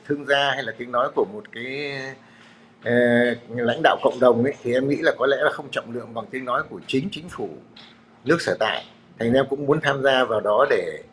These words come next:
tìm mọi cách để can thiệp giúp cho các bạn mình chóng được ra khỏi nhà tù. Thì đấy là những cái, ờ, mục tiêu cơ bản của em khi muốn đặt, ờ,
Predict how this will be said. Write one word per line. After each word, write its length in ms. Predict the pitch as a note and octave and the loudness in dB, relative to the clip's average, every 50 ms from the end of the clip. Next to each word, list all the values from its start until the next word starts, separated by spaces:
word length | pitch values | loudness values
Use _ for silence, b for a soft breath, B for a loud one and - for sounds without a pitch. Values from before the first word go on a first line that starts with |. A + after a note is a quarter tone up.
| - | -4
tìm 180 | - A#2+ G#2+ A2+ | -4 -2 0 0
mọi 140 | A2+ - - - | -2 -2 0 -2
cách 120 | D#3 F3 - | -2 -2 -2
để 60 | A2+ - - | -6 -6 -4
can 120 | A#2+ B2+ - | -6 -4 -2
thiệp 140 | C3 A#2 - - | -2 -2 -2 -2
giúp 100 | D#3 D#3 - | -4 -4 -4
cho 100 | C#3 - | -4 -2
các 60 | C#3 | 0
bạn 180 | C#3 C3+ - - A2 | 2 2 0 0 -4
mình 180 | A2 G#2+ G#2 G2+ | -6 -8 -6 -6
chóng 220 | - - G#2 - D#3+ | -8 -8 -8 -8 -8
được 120 | D3+ A#2 | -4 0
ra 120 | A#2+ A#2+ A#2+ | 0 0 0
khỏi 200 | - G#2 F#2 E2 F2+ | 0 -4 -6 -8 -8
nhà 80 | G2 | -12
tù. 140 | F#2+ - G#2 - _ - F#2+ F#2+ - - - - - - _ _ - - - - - - - | -10 -10 -10 -10 _ -14 -18 -18 -18 -20 -20 -20 -20 -20 _ _ -20 -20 -20 -20 -20 -16 -8
Thì 60 | A2+ A2 | -2 2
đấy 140 | A#2 B2+ C#3+ | 2 4 4
là 100 | D3+ B2+ | 2 2
những 160 | A2+ A#2 A#2 - | 0 -2 -2 2
cái, 260 | C#3 C#3+ D3+ D3 D3 | 4 4 4 4 2
ờ, 320 | D3+ D3 C#3+ C#3+ C#3 C3+ B2+ - - - | 2 2 2 2 2 -2 -4 -8 -10 -10
mục 140 | B2 A2+ - - | -10 -10 -4 0
tiêu 220 | C#3+ C#3 C#3 C3+ C#3 - | 4 6 6 4 6 6
cơ 100 | D3 D3 C3+ | 6 6 6
bản 160 | A#2+ F2+ D#2+ - | 4 2 -2 -6
của 60 | F#2+ | -6
em 220 | G2 A#2 B2+ C3 B2+ | -4 -2 -2 -2 -2
khi 160 | - C3+ B2+ B2+ A#2+ | -2 -2 -2 -2 -2
muốn 120 | B2+ C#3 C#3+ | -4 -2 0
đặt, 120 | C3 A2 - - - - - A2 G#2 G#2 | 0 -2 -2 -4 -12 -20 -20 -18 -16 -16
ờ, 400 | G2+ G2+ G#2 G2+ G#2 G2+ F#2+ | -16 -16 -16 -16 -16 -18 -18